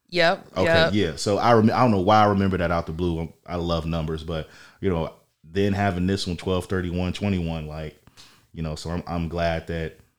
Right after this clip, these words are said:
Speaker 2: um, get to be a part of you guys' special day, even though we're, you know, a year postponed, but I, I honestly can't wait to get to Phoenix to see those guys. So shout out to them.
Speaker 1: Yeah, same. Um, fun fact: I don't think you know, or I think you probably do know, um, Brittany is my second,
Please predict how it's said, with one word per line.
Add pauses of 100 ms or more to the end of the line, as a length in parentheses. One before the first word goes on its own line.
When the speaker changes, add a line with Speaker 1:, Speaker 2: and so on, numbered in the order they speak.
(300)
Speaker 2:
um, (280)
get
to
be
a
part
of
you
guys'
special
day, (320)
even
though
we're, (240)
you
know,
a
year
postponed,
but
I, (360)
I
honestly
can't
wait
to
get
to
Phoenix
to
see
those
guys.
So
shout
out
to
them. (260)
Speaker 1:
Yeah,
same.
Um,
fun
fact: (280)
I
don't
think
you
know, (180)
or
I
think
you
probably
do
know,
um, (320)
Brittany
is
my
second,